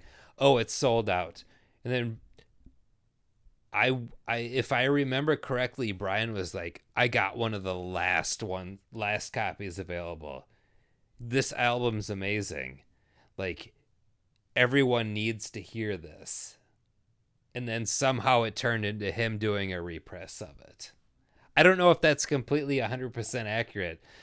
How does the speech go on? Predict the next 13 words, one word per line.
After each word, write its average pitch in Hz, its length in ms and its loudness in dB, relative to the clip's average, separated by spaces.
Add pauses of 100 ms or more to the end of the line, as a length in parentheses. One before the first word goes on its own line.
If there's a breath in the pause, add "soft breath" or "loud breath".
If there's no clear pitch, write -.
(180 soft breath)
but 117 140 0
I, 110 260 2 (160)
I 120 140 4
feel 139 240 2
like 110 200 2
that's 113 340 0
kind 127 360 -2
of 135 240 -4 (380)
maybe 120 580 2
how 139 320 0
it 151 160 0
turned 160 320 -2
out. 170 440 -6